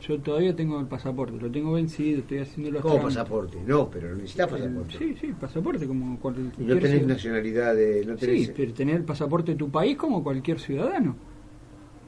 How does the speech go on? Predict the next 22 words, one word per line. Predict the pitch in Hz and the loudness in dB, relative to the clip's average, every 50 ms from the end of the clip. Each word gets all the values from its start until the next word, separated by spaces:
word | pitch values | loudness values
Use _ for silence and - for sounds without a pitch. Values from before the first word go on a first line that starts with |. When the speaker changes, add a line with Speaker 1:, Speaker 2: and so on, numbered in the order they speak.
| - - - - - - - - - - - | -20 -20 -20 -20 -20 -20 -20 -20 -20 -12 0
Speaker 1:
Vos | - 151 196 | 2 2 2
tenés | - 247 233 269 262 | 4 4 6 6 6
pasaporte | - 214 160 180 180 175 214 202 214 | 4 4 4 4 4 4 2 2 0
argentino. | 208 175 - 175 175 202 220 175 143 127 117 - - - - - - | 0 2 2 4 4 6 6 4 4 2 -2 -6 -14 -20 -20 -8 -4
Para | - 127 131 | -2 0 0
salir | - - 180 170 185 196 | 0 2 6 6 8 8
de | 202 202 | 8 6
la | 196 202 | 4 2
Argentina | 196 196 220 240 233 240 294 302 359 339 | 2 2 2 2 2 4 2 2 2 4
necesitas | 320 240 160 - 156 143 170 180 | 4 4 2 2 0 0 2 2
un | 214 220 | 2 2
pasaporte | 247 220 - 185 175 190 220 226 262 277 | 2 2 2 2 2 2 0 0 2 2
que | 240 185 | 2 2
te | 151 156 | 2 2
emitió | 156 156 151 143 185 202 | 2 2 4 4 4 4
el | 254 | 8
gobierno | 277 214 175 170 165 170 165 | 8 8 8 8 8 4 4
de | 156 | 2
los | 156 151 151 | 2 0 -2
ar-, | 151 160 - - - - | -4 -6 -8 -12 -14 -4
de | - 151 | -2 -2
Argentina. | 139 139 - 202 240 339 311 208 151 | -2 0 0 2 2 4 4 2 2